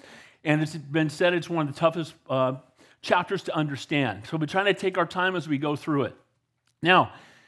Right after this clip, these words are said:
the prophetic things, we're gonna see some more of them this morning. We're gonna see a man by the name of Antiochus Epiphanes, who is a type of the Antichrist.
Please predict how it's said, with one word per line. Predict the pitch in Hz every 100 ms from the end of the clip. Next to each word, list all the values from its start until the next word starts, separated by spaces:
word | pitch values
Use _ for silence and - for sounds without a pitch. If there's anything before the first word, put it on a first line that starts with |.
| _ _ _ _ _ _ _
the | -
prophetic | 151 165 - 208 285 -
things, | 175 175 175 156
we're | 151
gonna | 170
see | 151 202
some | 196 196 175
more | 165 190
of | 202
them | 202 208
this | 214 -
morning. | 160 135 139 180 196 _ _ _ -
We're | 156
gonna | 170
see | 160 190
a |
man | 170 175
by | 185 180
the |
name | 170 175
of | 147 - 165
Antiochus | 190 180 202 196 185
Epiphanes, | 156 - 196 196 156 131 135 151
who | 151
is | 139
a | 147
type | 139 - 175 202 - -
of | 165 160
the | 165 156
Antichrist. | 160 165 127 104 - 117 95 -